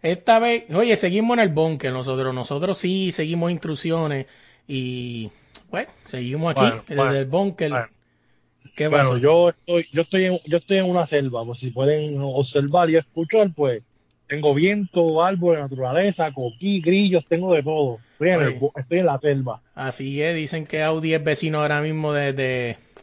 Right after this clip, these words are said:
Speaker 1: de este cabrón, de, del personaje que, de la película esta que hacía este, eh, ¿cómo se llama? El cabrón este de Rocky. ¿Cómo se llama
Speaker 2: De
Speaker 1: ese?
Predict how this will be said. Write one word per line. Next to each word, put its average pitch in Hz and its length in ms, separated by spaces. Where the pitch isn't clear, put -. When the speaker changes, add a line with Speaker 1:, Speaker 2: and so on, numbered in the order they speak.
Speaker 1:
de 123 240
este 160 260
cabrón, 185 360
de, 131 320
del 127 100
personaje 135 540
que, 165 180
de 151 160
la 139 140
película 139 440
esta 175 260
que 170 100
hacía 180 260
este, 151 680
eh, 117 560
¿cómo 123 160
se 156 140
llama? 151 360
El 123 120
cabrón 131 240
este 143 160
de 180 100
Rocky. 165 420
¿Cómo 123 220
se 147 120
llama 139 220
Speaker 2:
De 135 560
Speaker 1:
ese? - 60